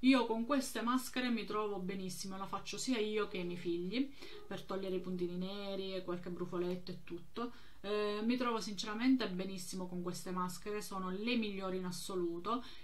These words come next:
e, eh, di norma io li compravo da, da Avon, però se non posso acquistare queste, eh, maschere da Avon prendevo quelle lì da Acqua e Sapore, però queste sono le migliori in assoluto, mi sono trovata benissimo.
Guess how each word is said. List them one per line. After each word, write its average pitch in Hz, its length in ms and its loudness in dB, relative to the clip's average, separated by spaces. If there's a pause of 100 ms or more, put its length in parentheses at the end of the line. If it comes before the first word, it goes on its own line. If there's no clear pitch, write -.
e, 220 260 0
eh, 190 580 0
di 196 120 -4
norma 233 260 0
io 190 80 -2
li 180 140 2
compravo 185 420 -2
da, 180 480 0
da 175 240 2
Avon, 220 460 2 (360)
però 226 200 2
se - 180 2
non 233 200 8
posso 226 320 0
acquistare 196 600 2
queste, 185 480 -4 (280)
eh, 196 200 -2
maschere 202 480 2
da 254 220 6
Avon 185 340 2
prendevo 185 400 0
quelle 180 200 2
lì 175 200 4
da 170 220 2
Acqua 170 220 -4
e 180 40 -4
Sapore, 170 440 -4
però 196 260 -4
queste 226 340 -4
sono 180 220 -4
le 180 140 -2
migliori 180 380 -2
in 165 60 -6
assoluto, 165 540 -6
mi 180 80 -4
sono 180 160 -2
trovata 180 320 0
benissimo. 170 840 -4